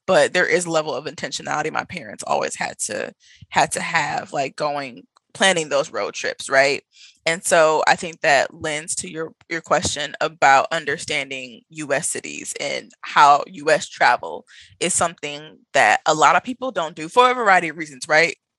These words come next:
It's huge, it's expensive, and it's not really built for travel unless you have a car, right? That's really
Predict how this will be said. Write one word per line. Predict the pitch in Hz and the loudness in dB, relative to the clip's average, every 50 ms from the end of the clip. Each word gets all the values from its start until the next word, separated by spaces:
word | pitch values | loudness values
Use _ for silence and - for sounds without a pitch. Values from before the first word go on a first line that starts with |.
| _ - | _ -4
It's | 165 165 - | -4 -2 0
huge, | - - 233 165 143 78 - 165 220 - - - _ _ _ _ _ _ _ _ - | 0 0 -2 -4 -4 -6 -12 -16 -14 -14 -16 -16 _ _ _ _ _ _ _ _ -6
it's | 147 156 175 | -4 -2 -2
expensive, | 202 - - - 185 151 156 - - - 131 139 120 143 208 - - - _ _ _ _ _ _ | -2 -2 0 -2 -2 -4 -2 -4 -6 -2 -2 -2 -2 -2 -4 -10 -18 -20 _ _ _ _ _ _
and | 165 165 165 160 160 147 147 143 120 - - | -2 0 0 2 2 2 0 0 -2 -4 -6
it's | 190 - - | -6 -2 2
not | 190 196 202 220 | 2 2 2 2
really | 226 220 214 214 196 - _ | 0 -2 -2 -4 -6 -10 _
built | - 165 165 151 147 139 - _ | -2 -2 0 0 0 -2 -6 _
for | - - - - 160 139 139 135 127 127 127 127 143 165 - - - _ _ _ _ _ - | -18 -18 -10 -6 -4 -2 -2 -2 -2 -2 -4 -4 -4 -4 -4 -4 -8 _ _ _ _ _ -10
travel | - - 175 151 160 170 208 233 202 | 0 2 4 4 4 4 2 2 2
unless | 175 165 151 151 165 - | 2 2 0 -2 -4 -4
you | 190 | -6
have | 185 175 - - | -6 -6 -6 -6
a | - | -6
car, | - - - - - - - - - _ - | -2 0 0 0 0 -4 -8 -12 -14 _ 0
right? | 156 156 165 165 151 - - | 4 6 6 6 6 4 4
That's | 165 156 147 - - 175 | 2 2 2 0 -6 -12
really | 175 170 170 160 147 147 147 131 - | -10 -10 -8 -8 -8 -8 -10 -10 -14